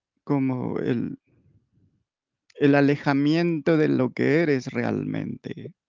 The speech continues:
Y lo puedes notar. L-, los más ignorantes son los que más sufren. Y es donde más fuerte está la alarma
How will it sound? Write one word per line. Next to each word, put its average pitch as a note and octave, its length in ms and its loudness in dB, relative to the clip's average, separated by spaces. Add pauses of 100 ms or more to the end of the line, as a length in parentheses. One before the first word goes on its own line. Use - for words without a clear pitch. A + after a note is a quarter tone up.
(760)
Y B2+ 100 0
lo B2+ 160 2
puedes D3+ 240 4
notar. A#2+ 560 -2 (640)
L-, C3+ 240 2
los C3 260 4
más D#3+ 240 2
ignorantes D#3 600 2
son D#3 180 0
los D3 160 -4
que C3+ 100 -2
más C#3+ 240 0
sufren. C#3+ 800 -4 (1400)
Y - 140 -14 (120)
es C3+ 220 0
donde D3 300 2
más D3 280 0
fuerte D#3 500 4
está C#3 240 2
la C#3 160 0
alarma C#3 840 -2